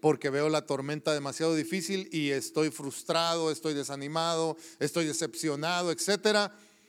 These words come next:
Pero déjame decirte, si no permanecemos en este barco por los tiempos que se aproximan y se vienen, de seguro moriremos.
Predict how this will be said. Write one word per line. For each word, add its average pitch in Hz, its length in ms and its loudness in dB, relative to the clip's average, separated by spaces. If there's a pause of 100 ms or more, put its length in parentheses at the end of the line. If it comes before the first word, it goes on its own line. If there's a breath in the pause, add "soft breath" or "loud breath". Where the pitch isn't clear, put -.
(100)
Pero 165 180 8
déjame 190 340 4
decirte, 170 500 0
si 147 280 -2
no 196 560 4
permanecemos 160 1000 0
en 135 140 -6
este 175 300 0
barco 139 520 -2 (320 loud breath)
por 147 200 4
los 135 280 0
tiempos 175 580 2
que 165 140 0
se 151 140 -2
aproximan 143 760 -4
y 127 100 -6
se 120 160 -6
vienen, 135 560 -6 (1000 soft breath)
de 123 160 0
seguro 123 680 2 (340)
moriremos. 98 1000 -6